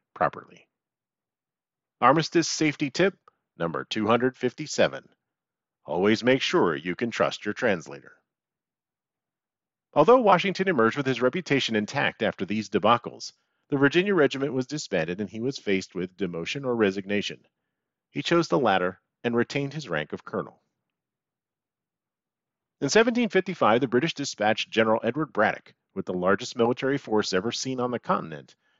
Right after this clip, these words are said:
to take Fort Duquesne, also in modern-day Pittsburgh, which I now really want to go visit and see what all the fuss was about, seize French forts on the Great Lakes, roll on up into French Canada,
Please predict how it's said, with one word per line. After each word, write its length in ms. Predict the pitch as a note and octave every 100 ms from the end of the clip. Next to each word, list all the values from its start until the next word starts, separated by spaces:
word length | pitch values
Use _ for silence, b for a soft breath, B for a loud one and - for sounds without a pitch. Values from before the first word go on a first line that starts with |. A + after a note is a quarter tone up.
| -
to 80 | E3
take 260 | F#3+ G3
Fort 320 | - E3+ E3+
Duquesne, 540 | - C#3+ - F#2 C#2+ - _ _ _ _ -
also 340 | F3 - G#3
in 100 | G2+
modern-day 460 | E2+ D#2+ D#2 D2 C#2+
Pittsburgh, 500 | F2+ - D2+ F#2+ G#2 _ _ _ _
which 160 | - G2+
I 140 | A#2
now 200 | E3 C#3+
really 260 | D3+ A2+ D#3+
want 220 | D#3+ F#3
to 40 | F3
go 160 | F3+
visit 400 | E3 F3+ G#2+ D#2
and 160 | F2+ F2+
see 220 | - G2+
what 160 | A2+ A2
all 160 | A2
the 100 | B2
fuss 260 | - D3 -
was 160 | D2+
about, 360 | D2 C#2+ - - _ _ _ _ _ _ _
seize 320 | - D3 D#3+
French 300 | - C3+ -
forts 340 | - B2+ D3
on 80 | C#3+
the 80 | D3
Great 240 | B2 C#3
Lakes, 380 | A#2 F#2+ E2 - - _ _ _
roll 260 | F2 G2+ G#2+
on 160 | A2+
up 160 | A#2 A#2
into 140 | C3
French 320 | - C#3+ E3+
Canada, 440 | - A2 F2+ E2